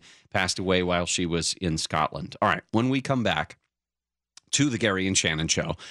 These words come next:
we have a lot we'll get to. We'll wrap up the King's speech. We're not gonna spend a lot of time,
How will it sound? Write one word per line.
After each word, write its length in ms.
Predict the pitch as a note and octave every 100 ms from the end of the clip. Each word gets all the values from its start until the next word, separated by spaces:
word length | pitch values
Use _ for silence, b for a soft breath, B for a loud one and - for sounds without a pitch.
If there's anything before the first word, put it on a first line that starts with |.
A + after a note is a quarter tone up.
| B
we 60 | -
have 80 | B2
a 60 |
lot 200 | A#2+ C3+
we'll 100 | D3
get 180 | C3 B2
to. 120 | -
We'll 160 | B2+ A#2
wrap 280 | A#2+ B2+ D#3+
up 120 | D3
the 80 | C3+
King's 280 | - C3 B2
speech. 340 | - A#2+ A2
We're 80 | D3
not 120 | E3+
gonna 120 | E3+
spend 240 | D3+ - C#3
a 40 |
lot 180 | B2+ A#2+
of 60 |
time, 280 | A#2+ B2 A2